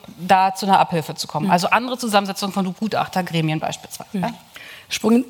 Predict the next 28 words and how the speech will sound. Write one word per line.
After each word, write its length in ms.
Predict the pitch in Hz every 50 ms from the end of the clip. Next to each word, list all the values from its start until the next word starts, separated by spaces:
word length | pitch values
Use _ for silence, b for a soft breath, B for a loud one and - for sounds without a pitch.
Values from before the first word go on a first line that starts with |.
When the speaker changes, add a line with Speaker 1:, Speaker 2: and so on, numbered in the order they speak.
| - -
Speaker 2:
Sprunginnovationen 920 | - - 233 254 254 254 269 - - 214 220 226 220 - - 226 220 214
behindern, 320 | 185 190 208 240 240 220 202
das 160 | 190 - -
können 360 | - 226 233 226 214 247 262
große 320 | - - 208 226 220 - 208
Konzerne 460 | - 202 190 - - 208 202 196 185
auch 160 | 202 226 -
ganz 220 | - 190 175 -
gut, 180 | - 196 180 -
wenn 140 | 196 190 180
wir 80 | 185
ehrlich 260 | 185 180 180 196 170 -
sind. 320 | - 202 214 233 - - B B B B B 196 180
Speaker 1:
Mhm. 240 | 185 190 196 202 214
Speaker 2:
Ähm, 300 | 202 202 202 196 226 240
was 180 | 233 208 196 -
machen 240 | 220 202 214 233 233
Sie 60 | 247
denn 180 | 240 220 220 196
bei 80 | 208
der 120 | 202 196 185
Bahn 300 | 190 196 220 254 247 247
persönlich, 540 | 214 208 190 180 202 220 220 190 - -
dass 200 | - 214 196 -
eben 200 | 262 226 208 214
Innovationen 640 | 220 190 196 185 190 185 - - 208 208 196 196 208
einen 160 | 202 196 185
Fra-, 260 | 170 - 196 208 226